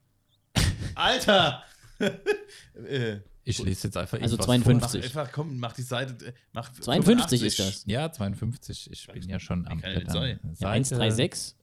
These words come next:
Speaker 3: Also eins plus drei plus sechs.
Speaker 1: Ja, und du hast addiere dazu nochmal zweiundvierzig.
Speaker 3: Ja, zehn plus zweiundvierzig sind
Speaker 1: Ach so.
Speaker 3: zweiundfünfzig.
Speaker 2: Dann, äh, kommt hier ein Kurt Tucholsky-Zitat von Seite zweiundfünfzig, das da lautet: "Manche Kritiker haben zu Hause so schreckliche Frauen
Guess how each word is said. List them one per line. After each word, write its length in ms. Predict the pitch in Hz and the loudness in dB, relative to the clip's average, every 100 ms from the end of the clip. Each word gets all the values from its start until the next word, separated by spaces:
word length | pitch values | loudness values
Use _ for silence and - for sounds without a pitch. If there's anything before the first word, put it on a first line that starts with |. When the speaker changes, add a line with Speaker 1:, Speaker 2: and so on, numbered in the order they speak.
| - | -10
Speaker 3:
Also 220 | 110 107 | -6 -4
eins 220 | 90 147 | -6 -6
plus 200 | - 127 | -4 -6
drei 160 | - 123 | -4 -6
plus 180 | 127 120 | -4 -2
sechs. 60 | 110 | -2
Speaker 1:
Ja, 20 | |
und 80 | 117 | 0
du 40 | |
hast 300 | 117 127 131 | -2 -2 -4
addiere 240 | 117 127 127 | -2 -2 -2
dazu 220 | 123 135 | -4 -2
nochmal 200 | 123 120 | -2 -2
zweiundvierzig. 680 | 113 113 - 269 - 92 - | -6 -6 -6 -6 -6 -12 -6
Speaker 3:
Ja, 240 | 196 151 - | -4 -4 -4
zehn 220 | - 120 | -2 -2
plus 160 | 131 143 | -2 -4
zweiundvierzig 500 | 156 151 165 175 95 | -4 -4 -4 -4 -4
sind 60 | - | 0
Speaker 1:
Ach 20 | |
so. 80 | 110 | 0
Speaker 3:
zweiundfünfzig. 500 | 123 147 - 87 - - - - | 0 -2 -4 -10 -12 -20 -14 -2
Speaker 2:
Dann, 380 | 131 185 180 160 | 0 2 0 0
äh, 460 | 135 120 117 117 113 | 0 2 2 -2 -2
kommt 300 | 110 110 - | -4 -2 -2
hier 280 | 107 101 | -2 -2
ein 600 | 98 90 90 87 85 85 - _ - - | -2 -2 0 -2 -2 -4 -10 _ -16 -10
Kurt 300 | - 123 - | -4 -4 -4
Tucholsky-Zitat 1000 | 120 101 98 - - 95 - - 87 87 | -6 -2 -2 -4 -4 -4 -4 -6 -4 -4
von 180 | - 90 | -2 -2
Seite 340 | 85 82 80 - | -2 -4 -6 -10
zweiundfünfzig, 960 | - 85 85 131 123 - 101 - - - - 139 147 _ _ | -6 -6 -2 -2 -4 -4 -6 -4 -10 -16 -20 -20 -20 _ _
das 320 | - - - - | -8 -8 -10 -4
da 200 | 87 85 | -2 -2
lautet: 680 | 82 90 - 85 - - - - - - - - | -2 -4 -4 -8 -8 -20 -20 -20 -20 -20 -20 -2
"Manche 440 | 92 120 156 143 | 2 2 2 0
Kritiker 600 | 131 - 120 127 123 104 | 0 -2 -2 -2 0 0
haben 220 | 92 95 - | 0 -2 -2
zu 180 | 87 | -2
Hause 340 | 90 98 113 104 | 0 0 0 -2
so 220 | 113 123 | 0 -2
schreckliche 540 | - - - - 101 | -2 -8 -4 -2 0
Frauen 480 | - - 87 82 80 | -2 -2 -2 -2 -6